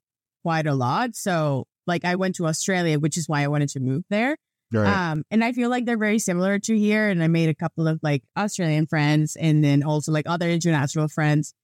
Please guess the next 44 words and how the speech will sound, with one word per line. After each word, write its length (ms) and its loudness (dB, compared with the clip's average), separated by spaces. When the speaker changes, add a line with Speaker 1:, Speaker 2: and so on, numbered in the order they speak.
Speaker 1:
And 140 4
then 120 4
just, 180 -4
yeah, 140 0
the 120 -4
way 140 0
that 180 -2
they, 100 0
like, 240 -2
everyone 400 0
says 220 -2
hi 160 -2
is 100 -6
just, 140 -4
like, 120 -2
completely 580 0
different. 760 -4
And 100 4
Speaker 2:
Yeah. 60 6
Speaker 1:
then 180 2
I 140 -2
feel 320 -2
like 200 -4
I 80 0
never, 520 2
like, 220 0
got, 300 -2
like, 300 -2
I 120 0
never, 600 0
before 320 0
traveling, 460 -2
like, 240 0
that 140 0
was 140 -2
something 400 0
that 140 0
never 400 0
really, 680 2
like, 200 -2
that 120 -2
I 60 0
never 260 0
really 280 0